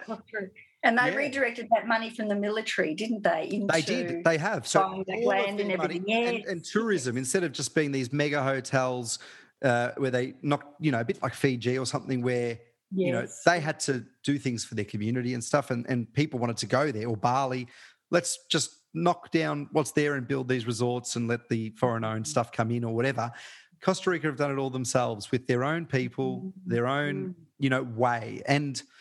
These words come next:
Speaker 2: that's an amazing story. And there are other little pockets of that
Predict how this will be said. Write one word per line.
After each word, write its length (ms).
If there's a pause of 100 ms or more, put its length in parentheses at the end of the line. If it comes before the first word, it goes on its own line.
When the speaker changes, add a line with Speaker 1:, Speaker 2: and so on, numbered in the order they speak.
(440)
Speaker 2:
that's 220
an 60
amazing 380
story. 280
And 100
there 80
are 40
other 200
little 240
pockets 460
of 80
that 260